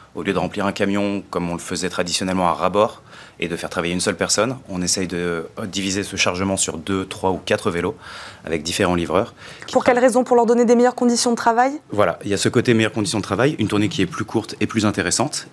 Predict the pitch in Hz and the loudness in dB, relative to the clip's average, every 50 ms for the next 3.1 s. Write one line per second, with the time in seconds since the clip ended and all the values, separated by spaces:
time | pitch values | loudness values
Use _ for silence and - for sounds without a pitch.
0 | - - 101 98 95 - - - 107 - - 127 127 117 101 - 98 104 107 - | -12 -6 -2 0 0 0 0 -2 -4 -2 0 0 2 2 0 0 -2 -2 -2 -2
1 | 107 - 113 98 90 98 104 113 113 - - 98 - - - - - 98 110 117 | -2 -2 -2 -2 0 2 2 2 2 2 0 -2 -2 -2 -2 -2 -2 0 0 0
2 | 123 117 - - - - 95 87 - - 92 - - - 117 104 92 95 - - | 0 -2 -4 -8 -8 -6 -6 -6 -4 -2 -2 0 0 0 0 0 -2 -2 -4 -6
3 | - | -12